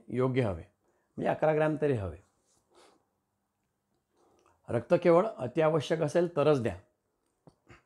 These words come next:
उदाहरणार्थ, आणीबाणीची जीव, अचानक जीव धोक्यात पडला आणि जीव वाचवायचा आहे अशी इमर्जन्सी सर्जरी असेल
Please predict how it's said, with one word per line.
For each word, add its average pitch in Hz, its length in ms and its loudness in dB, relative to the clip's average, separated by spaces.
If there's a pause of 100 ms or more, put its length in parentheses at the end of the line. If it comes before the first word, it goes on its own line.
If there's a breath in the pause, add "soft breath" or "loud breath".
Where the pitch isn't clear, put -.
(560)
उदाहरणार्थ, 151 500 2 (2250)
आणीबाणीची 156 540 2
जीव, 117 380 -4 (540)
अचानक 151 380 0
जीव 156 140 2
धोक्यात 135 240 0
पडला 135 280 -2
आणि 135 120 0
जीव 127 160 4
वाचवायचा 107 420 -2
आहे 92 200 -10
अशी 107 180 -6
इमर्जन्सी 135 420 0
सर्जरी 117 420 -2
असेल 143 220 -6